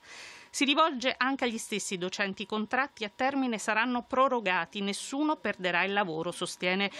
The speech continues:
Un solo applauso interrompe il suo discorso quando cita chi mette in rete notizie false, li definisce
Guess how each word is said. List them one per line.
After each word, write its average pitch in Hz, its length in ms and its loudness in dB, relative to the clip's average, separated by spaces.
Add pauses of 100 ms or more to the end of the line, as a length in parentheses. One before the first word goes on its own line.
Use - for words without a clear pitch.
(260)
Un 262 180 6
solo 311 280 4
applauso 170 580 2
interrompe 196 540 -2
il 202 100 -4
suo 208 120 -4
discorso 185 600 -2
quando 208 340 0
cita 254 320 0
chi - 240 -4
mette 262 380 2
in 180 80 2
rete 226 420 -2
notizie 214 500 -2
false, 180 540 0 (280)
li 247 180 0
definisce 262 600 2